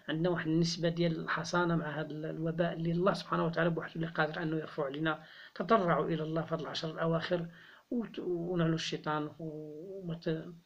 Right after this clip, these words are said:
ما تدفعوش وليداتنا لل-، للتهلكة، والإنسان يعرف شنو كيقول ويوزن الكلمة ديالو.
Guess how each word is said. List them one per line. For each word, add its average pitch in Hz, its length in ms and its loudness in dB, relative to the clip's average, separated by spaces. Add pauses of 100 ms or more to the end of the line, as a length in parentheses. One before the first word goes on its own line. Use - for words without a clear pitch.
(300)
ما 180 80 4
تدفعوش 165 420 0
وليداتنا 165 400 -2
لل-، 160 840 -6
للتهلكة، 160 680 -4
والإنسان 165 580 -6
يعرف - 220 -2
شنو 170 160 -2
كيقول 160 460 0
ويوزن 160 260 2
الكلمة 160 440 2
ديالو. 160 420 -2